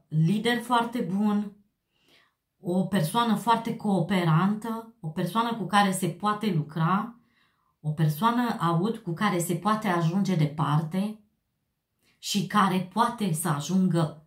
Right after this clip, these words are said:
departe și care ajunge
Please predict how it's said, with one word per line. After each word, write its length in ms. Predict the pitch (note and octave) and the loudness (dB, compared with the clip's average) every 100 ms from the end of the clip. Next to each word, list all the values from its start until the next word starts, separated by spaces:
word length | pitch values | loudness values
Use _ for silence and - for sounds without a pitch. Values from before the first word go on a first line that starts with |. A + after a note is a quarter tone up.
| _ | _
departe 1000 | D3+ D#3 D3+ C3 B2 D3+ C#3 D#3 G#3 - _ _ _ _ _ _ _ _ _ _ _ _ _ _ _ _ _ _ _ _ _ | -2 -2 0 -2 -2 -8 -4 -4 -4 -10 _ _ _ _ _ _ _ _ _ _ _ _ _ _ _ _ _ _ _ _ _
și 300 | - G3+ - | -8 -6 -4
care 680 | G3+ G3 G#3 F3 G3+ A3 - _ _ _ _ _ _ _ _ _ _ _ _ _ _ _ _ _ _ _ _ _ _ | 0 2 2 2 0 -4 -10 _ _ _ _ _ _ _ _ _ _ _ _ _ _ _ _ _ _ _ _ _ _
ajunge 760 | D#3 D#3 F#3+ A3+ G3 D3+ - | -4 -2 -2 2 2 2 -2